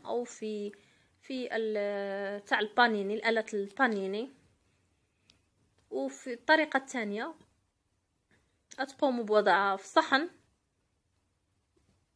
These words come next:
يعني تكون شاورما في الصحن ماشي ساندويشه. لفيت الخبز التورتيلا على، آه، جزئين، وحطيت فوق منهم الشاورما والصلصه اللي سبق لي عملتها،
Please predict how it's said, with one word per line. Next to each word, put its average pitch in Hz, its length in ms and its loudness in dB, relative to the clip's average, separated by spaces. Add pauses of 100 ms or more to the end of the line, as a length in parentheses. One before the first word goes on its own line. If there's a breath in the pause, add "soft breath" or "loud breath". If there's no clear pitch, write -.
(260)
يعني 226 380 -4
تكون - 300 -6
شاورما 220 480 -2
في 202 120 -10
الصحن 233 540 0
ماشي 208 240 -8
ساندويشه. 202 680 -2 (1200 soft breath)
لفيت 269 580 0
الخبز - 280 -8
التورتيلا 240 560 4
على، 208 460 2 (220)
آه، 202 220 -8
جزئين، 220 480 -6
وحطيت 240 400 -6
فوق - 240 -10
منهم 214 480 -4
الشاورما 254 680 0
والصلصه 220 520 -6
اللي 196 680 -4
سبق - 280 -16
لي 202 120 -2
عملتها، 190 340 2